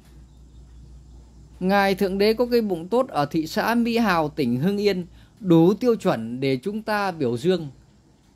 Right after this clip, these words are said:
Vì Ngài đã thực hiện cái quyền, đó là được chuyển thóc ngay và luôn.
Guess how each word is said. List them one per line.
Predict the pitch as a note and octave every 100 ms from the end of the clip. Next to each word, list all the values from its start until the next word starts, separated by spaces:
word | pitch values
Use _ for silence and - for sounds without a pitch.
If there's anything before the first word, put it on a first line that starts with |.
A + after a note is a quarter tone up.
| _ _ _ - -
Vì | F3+ F#3+
Ngài | F#3+ F#3+ G3+ A3
đã | A#3+
thực | A#3+ -
hiện | G3+ F#3
cái | F#3+ A#3
quyền, | - F3+ D3+ C3+ - _ _ -
đó | F3+ G#3+
là | A#3+ F3+ F#3
được | G3 F3+ F3+ _
chuyển | - C3 B2+
thóc | F3 B3 C4+
ngay | G#3+ G#3+
và | F#3 D#3+
luôn. | D#3+ F3+